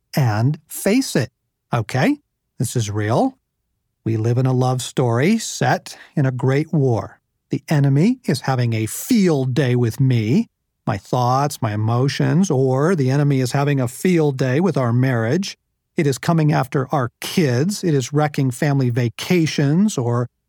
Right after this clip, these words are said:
our friendships or relationships. We are going to deal with it. And dealing with it means you pray directly against it. You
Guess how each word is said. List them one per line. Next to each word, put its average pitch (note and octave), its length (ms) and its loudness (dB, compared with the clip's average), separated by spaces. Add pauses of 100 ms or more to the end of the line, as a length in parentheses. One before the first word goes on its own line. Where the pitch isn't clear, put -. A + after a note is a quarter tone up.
(120)
our A2 100 -2
friendships F3 960 0
or C3 100 0
relationships. C#3+ 960 0 (120)
We G#3+ 280 2 (120)
are - 180 -2
going C#3 400 0 (140)
to - 100 -4
deal B2+ 340 0
with G#2+ 220 -6
it. - 80 -12 (640)
And C#3+ 340 2
dealing F#3 540 2
with A2+ 180 -2
it B2 180 -4
means C#3 380 0
you C3+ 120 0
pray E3 640 -2 (180)
directly B2 760 -2 (180)
against A2+ 520 -4
it. - 80 -12 (420)
You E3 160 2